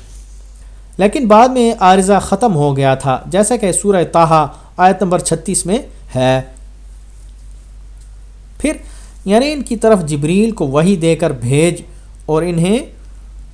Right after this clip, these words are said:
اور انہیں بھی وحی و نبوت سے سرفراز فرما کر میرا معاون بنا۔ پھر یہ اشارہ ہے اس قتل کی طرف جو حضرت موسیٰ علیہ السلام سے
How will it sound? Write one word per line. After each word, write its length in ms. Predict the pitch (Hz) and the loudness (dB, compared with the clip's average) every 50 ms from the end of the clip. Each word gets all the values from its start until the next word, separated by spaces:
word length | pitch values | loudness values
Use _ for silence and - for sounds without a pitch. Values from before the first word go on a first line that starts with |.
| - - - - - - - - - - - - - | -20 -20 -20 -20 -20 -20 -20 -20 -20 -20 -20 -12 -6
اور 160 | - 156 165 | -2 -2 0
انہیں 340 | 185 208 208 208 226 285 262 | 2 4 6 6 6 4 2
بھی 200 | 170 139 160 160 | 0 0 -2 -2
وحی 360 | 139 139 160 170 175 233 240 | 0 0 0 0 0 0 -2
و 140 | 180 165 156 | -2 -4 -6
نبوت 380 | 151 143 143 147 160 170 170 | -6 -6 -4 -2 -2 -2 -2
سے 120 | - 151 147 | -2 -4 -4
سرفراز 680 | - - 226 214 - - 170 156 156 160 156 147 - | -2 0 -2 0 0 0 0 2 2 2 2 0 -4
فرما 340 | - - - 170 143 147 151 | -6 -6 -4 -2 0 -2 0
کر 200 | 143 156 156 147 147 - - - - | 0 -2 -2 -2 -4 -14 -18 -14 -8
میرا 300 | 139 147 175 202 226 220 | -4 0 2 2 2 2
معاون 560 | 185 151 135 131 127 135 143 165 196 185 151 | 2 0 0 0 2 2 2 0 0 -2 -2
بنا۔ 260 | 135 127 113 110 98 92 - - - - - - - - - | -2 -2 -2 -2 -6 -8 -10 -18 -20 -20 -20 -20 -20 -20 -10
پھر 140 | - - 294 294 - - - - - - | -6 -4 -4 -4 -6 -14 -18 -14 -6 -2
یہ 140 | 202 240 254 | 0 0 2
اشارہ 400 | 220 - 240 220 226 254 254 226 | 2 2 4 4 4 6 4 4
ہے 160 | 214 214 214 | 4 4 2
اس 220 | 202 - - - - | 2 0 -4 -4 -2
قتل 260 | - 226 226 247 247 | -2 0 0 0 -2
کی 140 | 214 - 214 | -4 -4 -4
طرف 240 | 190 190 175 180 175 - - - - - - | -2 0 0 0 0 -4 -6 -18 -20 -16 -6
جو 100 | - 196 | -2 0
حضرت 380 | 190 190 208 247 262 262 262 214 | 2 2 2 2 0 -2 -2 -2
موسیٰ 240 | 202 214 208 233 202 | -2 0 0 2 2
علیہ 80 | 185 | 0
السلام 420 | 170 - - 160 160 170 175 170 165 | 0 0 0 0 2 2 0 0 -2
سے 300 | - 175 170 175 180 | -2 -2 -2 -2 -2